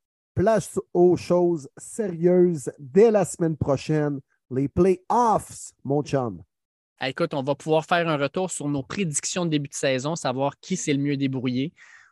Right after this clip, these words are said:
Speaker 2: On va pouvoir faire un retour sur l'ensemble de la saison régulière, mais on l'a dit, probablement que Martin gagne les prédictions pour la saison au complet.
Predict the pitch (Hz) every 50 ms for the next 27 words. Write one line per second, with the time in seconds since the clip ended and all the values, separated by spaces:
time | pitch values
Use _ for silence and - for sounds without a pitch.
0 | _ - 127 127 135 143 135 - 160 160 156 - 185 175 175 165 156 151 147 -
1 | 185 185 - - 147 143 147 165 175 170 - - 196 190 180 160 151 151 - 165
2 | 151 156 165 160 147 147 139 143 135 139 143 165 180 170 147 139 135 135 131 127
3 | 147 165 - - 131 131 135 131 135 135 135 143 147 - 156 139 127 - - 151
4 | 143 143 139 135 131 127 - - 139 127 120 - - - 156 143 - - 127 120
5 | 117 - - 143 127 131 143 139 - _ - 131 - 156 147 135 127 147 147 165
6 | 175